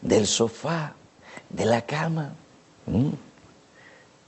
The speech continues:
y de todas aquellas otras cosas que deben de tener su lugar, pero a su tiempo, para venir aquí en invierno a clamar a Dios.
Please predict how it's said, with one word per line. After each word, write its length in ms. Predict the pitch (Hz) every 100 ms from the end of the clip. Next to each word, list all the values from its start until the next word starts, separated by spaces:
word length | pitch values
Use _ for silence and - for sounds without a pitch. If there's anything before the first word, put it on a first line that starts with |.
| - - _ - _ - _ _ _ _ _ _ _ _ - - - -
y 80 | 101
de 120 | 104
todas 320 | 104 156 160 147
aquellas 400 | 160 147 139 143
otras 260 | 143 131
cosas 520 | - 151 143 151 127 -
que 180 | -
deben 260 | 110 143 156
de 120 | 131
tener 340 | 113 123 139 127
su 180 | -
lugar, 540 | 131 117 117 139 120 - -
pero 280 | 117 107 92 - - - -
a 100 | -
su 160 | - 98
tiempo, 680 | - 87 95 85 - - - - - - - - - - - - - - - -
para 240 | - -
venir 340 | 196 104 131 156
aquí 480 | 147 - 190 202 - - - - - - -
en 200 | 120 113
invierno 680 | 117 101 131 190 160 123 - - - - - - _
a 160 | 107 104
clamar 760 | 101 92 92 92 101 - - - -
a 100 | -
Dios. 680 | - 95 - - - -